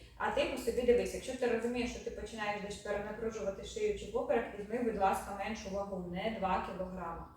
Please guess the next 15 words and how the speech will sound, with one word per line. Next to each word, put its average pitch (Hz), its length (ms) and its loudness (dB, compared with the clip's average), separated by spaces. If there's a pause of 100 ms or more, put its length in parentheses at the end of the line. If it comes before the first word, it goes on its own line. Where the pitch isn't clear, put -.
а 208 180 2
починаємо 208 600 -2
з 190 120 -6
кілограма 190 760 -4
тоді. - 140 -10 (580)
І 190 60 -8
як 247 220 2
ми 226 80 2
зараз 220 360 4
зробимо? - 460 0 (1500)
Вихідне 226 440 -2
положення 233 540 4
наше - 460 -2
ось 220 240 4
таке. 202 360 -2